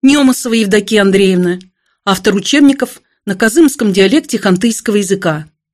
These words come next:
Пудова Ирина Владимировна, журналист, телеведущая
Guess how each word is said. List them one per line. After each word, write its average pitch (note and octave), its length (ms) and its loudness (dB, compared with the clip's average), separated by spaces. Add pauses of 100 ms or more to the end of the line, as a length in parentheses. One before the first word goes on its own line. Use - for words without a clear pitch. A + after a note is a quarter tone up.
(1200)
Пудова F#3 460 0 (100)
Ирина A3 340 2
Владимировна, F#3 720 -2 (380)
журналист, A3 760 0 (380)
телеведущая A#3 880 0